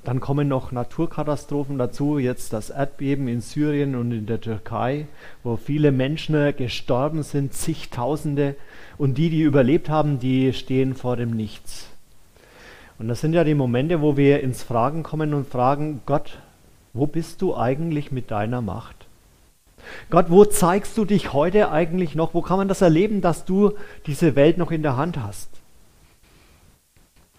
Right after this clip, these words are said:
Dann, wenn alles aus den Fugen geraten ist, dann, dann fragen wir doch als Menschen. Wir möchten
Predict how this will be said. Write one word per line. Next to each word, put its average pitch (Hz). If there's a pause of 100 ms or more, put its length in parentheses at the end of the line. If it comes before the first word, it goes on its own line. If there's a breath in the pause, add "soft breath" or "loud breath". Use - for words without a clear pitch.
(420 soft breath)
Dann, 160
wenn 156
alles 165
aus 147
den 139
Fugen 175
geraten 151
ist, 151
dann, 135
dann 143
fragen 151
wir 135
doch 110
als 117
Menschen. 120
Wir 127
möchten 160